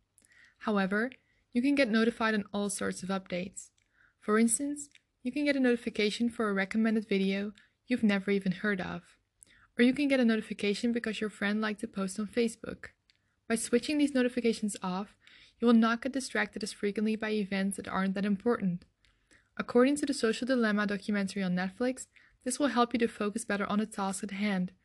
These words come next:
reducing the time you spend on your mobile device. Step three, reducing your fomo. Simply saying that you need to worry less about missing out on events won't make it any easier. But by not constantly checking your phone,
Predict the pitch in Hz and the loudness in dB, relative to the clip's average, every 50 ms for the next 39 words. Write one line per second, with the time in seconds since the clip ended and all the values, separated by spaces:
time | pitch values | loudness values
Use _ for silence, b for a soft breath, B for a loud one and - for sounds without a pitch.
0 | b b b b 196 185 214 208 220 220 - 269 269 285 269 - - 220 202 202 | b b b b -4 -2 0 0 0 0 0 0 0 0 -2 -4 -2 -2 0 2
1 | 202 202 202 202 - - 190 185 185 190 196 196 196 185 180 175 175 180 185 190 | 2 2 0 0 -2 -4 -2 0 2 2 2 2 4 2 2 2 0 -2 -2 -2
2 | 202 190 - 180 175 170 175 - - - - _ _ _ _ _ _ _ _ _ | -4 -4 -4 -6 -4 -6 -8 -10 -12 -20 -20 _ _ _ _ _ _ _ _ _
3 | _ _ _ _ _ _ - - _ _ _ _ _ _ _ - - - - 277 | _ _ _ _ _ _ -20 -20 _ _ _ _ _ _ _ -20 -6 -2 0 0
4 | 269 - - - 220 196 185 175 175 175 _ _ _ _ _ _ - 220 196 214 | 0 0 -2 0 2 2 2 0 -2 -6 _ _ _ _ _ _ -2 0 0 0
5 | 220 220 - 277 285 285 277 269 - - 208 202 196 185 180 175 170 175 180 - | 0 0 0 0 0 0 0 -2 -4 -4 -2 0 0 0 0 -2 -4 -6 -8 -10
6 | _ _ _ _ _ _ _ _ _ _ - - - 254 262 254 339 320 - - | _ _ _ _ _ _ _ _ _ _ -8 -2 0 2 2 4 2 0 0 0
7 | - 240 226 226 214 202 190 190 - 185 196 196 214 214 202 - 202 202 208 208 | 0 2 4 4 4 4 2 0 0 2 2 4 4 2 0 0 0 0 0 0
8 | 208 196 190 190 214 - - 233 220 214 - - 208 196 - 208 202 202 202 196 | 0 0 -2 -2 -4 -6 -6 -6 -6 -6 -4 -4 -6 -4 -2 -2 -2 0 0 0
9 | 202 196 196 202 190 - 190 190 202 240 254 - - _ _ _ _ _ - 254 | 2 2 2 2 2 0 0 0 0 0 -2 -4 -8 _ _ _ _ _ -2 -2
10 | 269 269 269 254 240 - 202 202 190 185 180 - 196 196 190 185 185 165 170 165 | 0 2 2 2 2 2 2 0 0 0 -2 -2 0 0 0 0 -2 -6 -8 -8
11 | 170 180 - _ _ _ _ _ _ _ b b b b b b b b 214 - | -10 -12 -16 _ _ _ _ _ _ _ b b b b b b b b -2 2
12 | 233 240 226 226 233 226 254 262 - - 226 233 233 226 - 240 233 226 226 - | 4 6 6 6 4 2 0 -4 -4 -2 0 0 0 0 -2 -4 -4 -4 -4 -4
13 | 214 196 - 220 214 214 208 202 - - 196 190 196 214 240 | -6 -4 -2 0 0 0 -2 -4 -6 -4 -2 -2 0 -2 -2